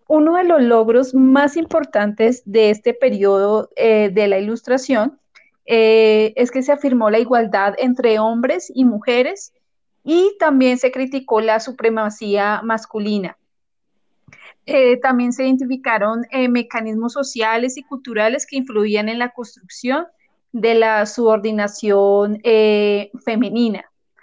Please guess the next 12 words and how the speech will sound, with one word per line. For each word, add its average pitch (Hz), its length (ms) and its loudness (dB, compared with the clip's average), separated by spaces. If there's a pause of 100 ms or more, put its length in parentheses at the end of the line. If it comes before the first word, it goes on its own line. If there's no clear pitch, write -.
(500)
También 302 480 4
se 302 160 2
elaboraron, 240 840 2
eh, 233 300 2
estrategias 269 840 2
para 247 240 0
conseguir 226 420 -2
la 214 360 0
emancipación 214 800 -6
de 190 100 -2
las 196 160 0
mujeres. 277 760 -2